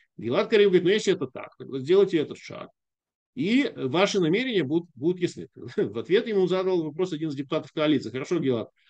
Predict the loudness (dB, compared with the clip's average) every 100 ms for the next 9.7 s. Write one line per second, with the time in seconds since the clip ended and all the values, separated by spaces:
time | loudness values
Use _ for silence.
0 | _ -4 2 2 2 4 6 6 6 6
1 | 4 2 -4 -4 -2 2 2 2 0 -2
2 | -2 -2 -2 -2 -4 -4 -6 _ _ 0
3 | 2 0 -2 -4 -4 -4 -4 -4 -4 -4
4 | -2 -2 -2 -2 -6 -4 -4 -4 -2 -2
5 | -2 -4 -6 -4 0 2 2 2 -2 0
6 | -2 -2 -6 -6 -4 -4 -6 -12 -18 _
7 | _ _ 2 4 4 2 2 2 2 0
8 | -2 -4 -4 -10 _ _ _ _ _ -2
9 | 4 4 2 0 -4 -4 -8